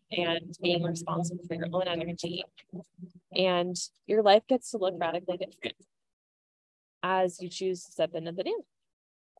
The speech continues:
you know? So it's kind of like, um, Macaulay Culkin in Home Alone, where he said,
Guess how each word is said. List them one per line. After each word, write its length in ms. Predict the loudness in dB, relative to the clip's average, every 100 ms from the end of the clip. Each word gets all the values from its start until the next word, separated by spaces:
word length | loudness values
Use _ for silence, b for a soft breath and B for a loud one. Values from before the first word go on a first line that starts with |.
| _ _ _ _ -12
you 120 | -10
know? 240 | -10 -12 -16 _ -20 _ _ _ _ _ _ _ _ _ _
So 480 | -18 -8 -4 -4 -6 _ -20 -20 -20 -20 _ _ _ _ _ _ -20
it's 160 | -18 -8
kind 160 | -4 -4
of 100 | -2
like, 320 | 2 2 0 -8
um, 300 | -8 -8 -10 -14 -8
Macaulay 400 | -6 0 4 4
Culkin 420 | 4 2 2 0 -2
in 160 | -2
Home 160 | -2 0
Alone, 440 | 2 2 2 2
where 240 | 4 4 2
he 140 | -8
said, 360 | -4 0 0